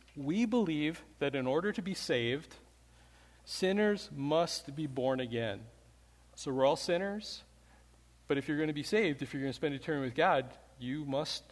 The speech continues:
like Jesus said, be born again. That this birth is a new creation in Christ Jesus. That it is instantaneous and not a process.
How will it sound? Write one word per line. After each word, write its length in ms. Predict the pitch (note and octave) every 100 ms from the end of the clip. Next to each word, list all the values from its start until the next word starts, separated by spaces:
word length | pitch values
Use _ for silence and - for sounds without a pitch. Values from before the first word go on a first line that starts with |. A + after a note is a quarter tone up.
| -
like 140 | B2
Jesus 320 | C3 D#3 D#3
said, 180 | C#3+ C#3
be 80 | C3
born 260 | B2 C3 C3
again. 360 | B2+ D#3+ A2+ - - - - - - -
That 160 | D#3 D#3+
this 180 | F#3 -
birth 340 | - F3 G#3
is 140 | D#3+ E3+
a 100 | C3+
new 380 | C3+ E3+ G#3+
creation 840 | G#3+ - F3+ F3 F#3 G3 - D#3 C3
in 120 | C3
Christ 540 | - D#3+ E3+ - -
Jesus. 680 | - F3+ D3+ G2 F#2 - - - - - - - - - -
That 220 | C#3+ D3+ F3
it 120 | E3+
is 220 | D#3 - -
instantaneous 1300 | F#3+ A3+ - A3 F#3+ - G#3 A3+ D#3 A2+ - - - - -
and 140 | C#3+
not 320 | D3 E3 F3+ -
a 400 | D#3+ C#3+ C#3+ C3+ - - -
process. 1120 | - - D3+ F3 - - G2+ - - - -